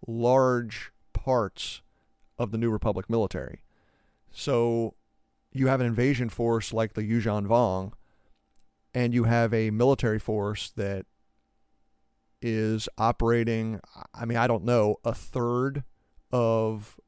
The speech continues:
what it was during the Galactic Civil War. Yeah, I think the Yuuzhan Vong rolls through the galaxy. You also have to remember,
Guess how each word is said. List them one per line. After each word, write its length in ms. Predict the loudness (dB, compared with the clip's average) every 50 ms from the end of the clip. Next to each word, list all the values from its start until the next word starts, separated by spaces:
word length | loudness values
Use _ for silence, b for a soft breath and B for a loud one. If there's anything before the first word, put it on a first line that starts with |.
| _
what 360 | _ -6 0 2 4 4 4 2
it 140 | 0 -2
was 680 | -2 0 2 2 4 4 2 0 0 -2 -6 -10 -14 -16 _ _ _ -14 -14 -12 -4
during 600 | 0 0 2 2 0 0 -2 -2 -4 -6 -8 -12 -14 _ _ _ _ _ _ _ _ _ _ _ _ _
the 100 | -8 -4
Galactic 380 | 0 2 2 2 0 -2 -2
Civil 240 | 0 0 2 2 4
War. 440 | 4 4 4 4 4 2 -2 -8 -12 -16 _ _ _ _ _ _ _ _ _ _ _ _ _ _ _ _ _ _ _ _ _ _ _ _ _ _ _ _ _ _ _
Yeah, 340 | -6 0 2 2 2 2 0 -4 -8 -14 -6
I 380 | -2 0 2 2 4 2 0 -2 -4 _ _ _
think 240 | -6 -4 -2 -2 -4 -6 _
the 160 | -4 -2 0 0
Yuuzhan 380 | 0 0 0 0 0 -2 -2
Vong 500 | 0 0 0 0 0 -2 -2 -6 -8 -12 -14 _ _ _ _ _ _ _ _ _ _ _ _ _ _ _ _ -20 -12
rolls 540 | -6 0 4 6 6 6 6 4 2 0
through 160 | -2 0 0 0
the 80 | 0
galaxy. 600 | 0 0 0 0 -2 -2 -4 -4 -4 -4 -6 -6 -10 -16 _ -6
You 140 | -2 2 4
also 240 | 4 4 4 2 0
have 140 | 0 -2 -2
to 80 | -2 -2
remember, 420 | -2 -2 0 0 0 0 -2 -4